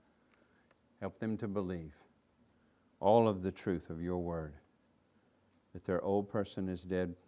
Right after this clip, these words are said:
has been crucified, and they are new persons in Christ. And those of us who look on, help us to remember that.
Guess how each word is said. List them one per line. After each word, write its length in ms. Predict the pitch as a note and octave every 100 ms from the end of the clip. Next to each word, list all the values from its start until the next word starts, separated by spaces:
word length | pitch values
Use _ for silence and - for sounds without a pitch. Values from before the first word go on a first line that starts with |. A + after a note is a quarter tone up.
| _ _ -
has 100 | E2
been 200 | F2+ E2+
crucified, 720 | - F#2+ - E2+ F2+ F2 E2
and 140 | E2 D#2
they 120 | F2+
are 120 | E2
new 320 | D#2 E2+ F#2+ E2+
persons 580 | - F2+ E2 D#2 C#2+ - -
in 180 | E2+ E2
Christ. 520 | - E2+ D2+ - - - _ _ - _ _ _ _ _ - - -
And 100 | G2
those 200 | B2 A#2
of 100 | A2
us 160 | A#2+ -
who 140 | B2
look 260 | G#2+ A2+ A#2+
on, 220 | A2+ F#2
help 200 | A#2+ C#3
us 200 | D3+ -
to 100 | F3
remember 400 | E3 D3+ E3+ F#3
that. 220 | F2+ -